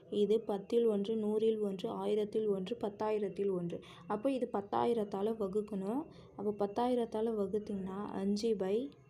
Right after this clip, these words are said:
பத்தாயிரம்னு வரும். அப்போ அஞ்சு மேலே இருக்குதுன்னா ஒண்ணா மாத்தணும். அப்போ தான் பின்னமா வரும். அப்போ ஒண்ணா மா-, மாத்தணும்னா அது அஞ்சால வகுக்கலாம். அப்போ மேலேயும் கீழே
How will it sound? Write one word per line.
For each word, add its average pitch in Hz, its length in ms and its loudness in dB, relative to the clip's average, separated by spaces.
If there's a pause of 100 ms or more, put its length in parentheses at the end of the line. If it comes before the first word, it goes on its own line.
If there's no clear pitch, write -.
(960)
பத்தாயிரம்னு 208 920 0
வரும். 175 340 -4 (460)
அப்போ 208 240 2 (760)
அஞ்சு 220 300 0
மேலே 233 280 2
இருக்குதுன்னா 233 400 -2
ஒண்ணா 214 380 4
மாத்தணும். 190 480 -4
அப்போ 202 160 -4
தான் 220 180 -4
பின்னமா 202 360 -2
வரும். 202 220 -10 (240)
அப்போ 214 200 -2
ஒண்ணா 220 320 2
மா-, 214 300 -4 (640)
மாத்தணும்னா 214 640 0
அது 220 160 0
அஞ்சால 208 460 0
வகுக்கலாம். 196 460 -4
அப்போ 202 100 -4
மேலேயும் 220 400 -2
கீழே 208 160 0